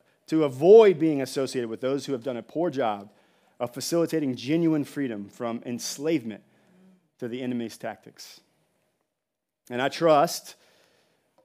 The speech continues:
in Jesus' name, I trust that this series that we've been walking through and even today would restore your thinking and a biblical understanding of this blessing that we call deliverance or setting people free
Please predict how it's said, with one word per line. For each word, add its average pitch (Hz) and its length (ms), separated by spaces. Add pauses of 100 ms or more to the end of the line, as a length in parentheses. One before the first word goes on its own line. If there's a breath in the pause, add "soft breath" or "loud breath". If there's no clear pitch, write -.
in 113 140
Jesus' 139 400
name, 117 240
I 123 80
trust 143 320
that 147 140
this 160 120
series 220 360
that 208 100
we've 190 100
been 175 140
walking 151 340
through 151 200
and 135 100
even 160 220
today 127 640 (640 soft breath)
would 139 180
restore 165 480
your 120 140
thinking 113 480 (760)
and 117 100
a 113 40
biblical 170 460
understanding 139 680
of 135 200
this 147 160
blessing 123 580 (360 soft breath)
that 127 120
we 139 80
call 127 300
deliverance 127 500
or 107 60
setting 156 460
people 139 340
free 117 400